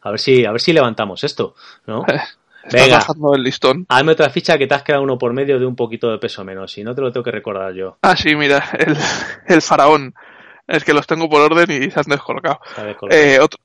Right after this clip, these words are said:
Speaker 2: otro juego del dos mil diecinueve también. Este no recuerdo si salió por ese o no, porque
Speaker 1: Sí, ese,
Speaker 2: ni
Speaker 1: es de ese.
Speaker 2: siquiera me sonaba haberle visto. Eh, tiene un siete coma seis con doscientos votos. Es un juego de uno a cinco jugadores, de una duración media de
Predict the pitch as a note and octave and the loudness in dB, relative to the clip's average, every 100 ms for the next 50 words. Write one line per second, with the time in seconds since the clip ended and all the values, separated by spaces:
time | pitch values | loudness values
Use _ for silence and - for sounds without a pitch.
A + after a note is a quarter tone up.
0 | - D#3+ D#3+ - D#3+ D3 C#3+ C#3+ D3 C3+ | -2 0 0 2 4 4 4 0 -2 -4
1 | D3 D3+ E3+ C#3+ C3 D3+ G3+ F#3+ E3+ G3 | -2 2 2 0 -6 -4 -4 -4 -6 -4
2 | F#3 D3+ D3+ C#3+ D3+ C3+ C#3+ C#3 C#3 C3+ | -4 -4 -4 -2 -2 -2 -4 -2 0 0
3 | C3+ C3+ B2+ D#3+ F3+ - B2+ C3+ - D3 | -2 -4 -2 -4 -4 -4 -2 -2 2 2
4 | B2 A#2 A2 A#2+ A#2 G2+ G#2+ G2+ D#3+ D#3+ | 2 0 -6 -6 -6 -6 -4 2 2 2
5 | D#3 - C#3+ C#3+ C#3 C#3 C3+ C#3+ C#3 C3+ | -2 -2 2 4 4 4 2 0 -2 -4
6 | D#3 - G#3+ _ - - - - _ _ | -6 -4 -6 _ -20 -20 -20 -20 _ _
7 | - - D3+ C#3+ D3+ D#3 E3+ D#3 D3+ C#3 | -8 0 0 2 0 0 0 0 -2 -2
8 | F3+ D3 - C#3 C3+ D#3 C#3+ C#3+ C#3 C#3+ | -2 -2 -4 -6 -6 -6 -4 0 0 2
9 | F3 G3 G3+ - - D#3 D#3 - D#3 D3 | 0 2 0 0 -6 -6 -6 -2 2 4
10 | C#3 D#3 D3+ C#3+ D#3 D3 C#3+ C#3+ D#3+ G#3 | 4 2 2 -2 -2 -4 0 2 4 4
11 | G#3+ - - _ - D3 C3+ D3 D3+ D3 | 2 -2 -18 _ -8 -2 0 2 2 2
12 | C#3+ - D3 D3 D3 C#3+ C#3 C3 C3+ | 0 0 -2 0 2 2 0 -4 -6